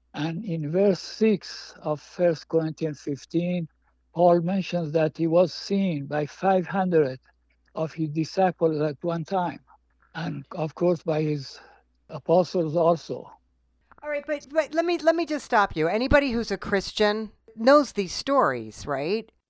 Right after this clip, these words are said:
Speaker 1: Not, not, not necessarily, not necessarily. Unfortunately, what I've written is come from the living word of God, which is authentic, infallible,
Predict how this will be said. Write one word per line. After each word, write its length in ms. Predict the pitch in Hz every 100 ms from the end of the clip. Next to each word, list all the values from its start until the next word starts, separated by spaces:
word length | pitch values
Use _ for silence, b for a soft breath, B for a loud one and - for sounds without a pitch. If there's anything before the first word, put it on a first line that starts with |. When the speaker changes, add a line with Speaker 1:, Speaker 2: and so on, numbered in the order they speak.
| _ _
Speaker 1:
Not, 500 | 160 151 160 190 208 -
not, 260 | 196 233 226
not 280 | 185 226 196
necessarily, 880 | 196 151 - 208 214 180 156 160 147
not 220 | 156 170
necessarily. 560 | 165 135 - 185 160 147
Unfortunately, 960 | 143 123 175 170 165 151 170 170 156 b b b b b b
what 280 | 160 226 -
I've 320 | 185 214 165
written 520 | 208 247 - 220 196
is 200 | 190 160
come 300 | - - 226
from 360 | - 196 175 165
the 180 | 160 151
living 380 | 175 202 208 175
word 260 | 190 180
of 120 | 170
God, 400 | 147 190 202 170
which 220 | 147 175 185
is 280 | 170 127 - -
authentic, 840 | 240 233 160 - 196 196 - 202 - - _ _ _ _ _ _
infallible, 840 | 165 151 - 180 190 190 175 190